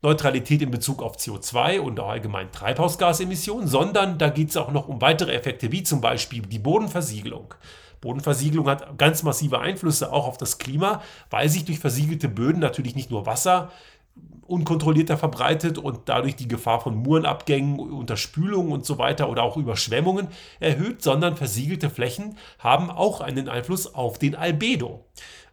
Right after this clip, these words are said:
Der Albedo ist also ein Rückstrahlwert. Also zum Beispiel, die Erde hat eine Albedo von null Komma drei neun. Das heißt, dass also von hundert Prozent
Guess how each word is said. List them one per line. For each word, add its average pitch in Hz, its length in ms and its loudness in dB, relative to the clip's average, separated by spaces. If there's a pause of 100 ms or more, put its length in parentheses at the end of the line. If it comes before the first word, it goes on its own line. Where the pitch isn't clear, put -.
Der 127 80 4
Albedo 190 360 2
ist 170 140 2
also 165 240 0
ein 135 160 0
Rückstrahlwert. 110 1040 -4 (240)
Also 131 220 -4
zum 127 160 -8
Beispiel, 147 460 4
die 131 160 -8
Erde 143 300 4
hat 147 120 0
eine 127 180 2
Albedo 135 360 2
von 131 180 0
null 151 160 4
Komma 131 240 2
drei 120 300 0
neun. 127 400 0 (720)
Das 147 140 0
heißt, 131 300 2
dass 156 140 2
also 135 340 2
von 131 360 2 (520)
hundert 156 320 2
Prozent 147 600 0